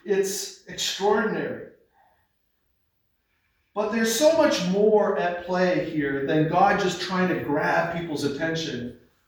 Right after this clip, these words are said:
by making a point of Jesus having an amazing birth. The virgin birth of Jesus Christ is the foundation upon which our entire faith is built.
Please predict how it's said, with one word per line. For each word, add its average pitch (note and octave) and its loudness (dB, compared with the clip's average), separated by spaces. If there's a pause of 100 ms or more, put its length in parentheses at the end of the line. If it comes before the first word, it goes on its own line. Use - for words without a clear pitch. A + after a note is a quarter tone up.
(440)
by C#3 -4 (1300)
making E3+ -2
a - -8
point F3+ -6 (100)
of C#3 -6 (440)
Jesus F3 -4
having C#3+ -8
an C#3+ -6
amazing C#3 -4
birth. - -12 (3000)
The E3+ -6
virgin C#4+ 2
birth G#3+ 4
of - -8
Jesus F#3 -10
Christ - -14 (1120)
is G3+ -4
the G#3 -2
foundation G3+ -2
upon F3 -4
which F#3 0
our D#3+ -2
entire F3 -2
faith D#3+ -8
is - -10
built. B2 -12